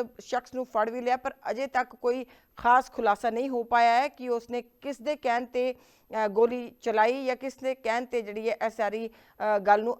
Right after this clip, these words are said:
ਅੰਜਾਮ ਦਿੱਤਾ ਹੈਗਾ। ਪਰ ਇਸ ਦੇ ਨਾਲ ਹੀ ਤੁਹਾਨੂੰ ਦੱਸ ਦਈਏ ਕਿ, ਅ, ਥ੍ਰੈਟ ਕਾਲਸ ਆ ਰਹੀਆਂ, ਅ, ਜੋਤੀ ਨੂਰਾ ਨੂੰ ਔਰ ਉਹਨਾਂ ਦੇ ਘਰ ਦੇ ਬਾਹਰ ਗੋਲੀ ਚੱਲੀ ਹੈ, ਪਰ ਉਸ ਦੇ ਨਾਲ ਹੀ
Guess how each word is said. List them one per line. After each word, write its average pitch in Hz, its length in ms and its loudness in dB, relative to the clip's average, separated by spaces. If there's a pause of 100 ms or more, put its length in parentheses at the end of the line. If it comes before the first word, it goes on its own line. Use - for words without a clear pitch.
(140)
ਅੰਜਾਮ 208 480 2
ਦਿੱਤਾ 196 300 2
ਹੈਗਾ। 247 260 0
ਪਰ 262 140 -6
ਇਸ 233 100 -2
ਦੇ 226 100 -2
ਨਾਲ 214 200 2
ਹੀ 226 40 -6
ਤੁਹਾਨੂੰ 214 180 -6
ਦੱਸ 196 180 0
ਦਈਏ 240 260 -4
ਕਿ, 240 320 -8 (320)
ਅ, 220 400 4 (640)
ਥ੍ਰੈਟ 294 220 2
ਕਾਲਸ 269 280 4
ਆ 254 140 6
ਰਹੀਆਂ, 269 360 -2
ਅ, - 600 -6
ਜੋਤੀ 226 360 -2
ਨੂਰਾ 240 280 4
ਨੂੰ 254 260 -4
ਔਰ 208 220 0
ਉਹਨਾਂ 220 220 -2
ਦੇ 214 100 -6
ਘਰ 208 200 -2
ਦੇ 190 120 -6
ਬਾਹਰ 196 200 -4
ਗੋਲੀ 190 240 -8
ਚੱਲੀ 240 360 -6
ਹੈ, 269 100 -4
ਪਰ 226 260 -2
ਉਸ 220 180 -6
ਦੇ 208 120 -4
ਨਾਲ 202 280 0
ਹੀ 262 260 -6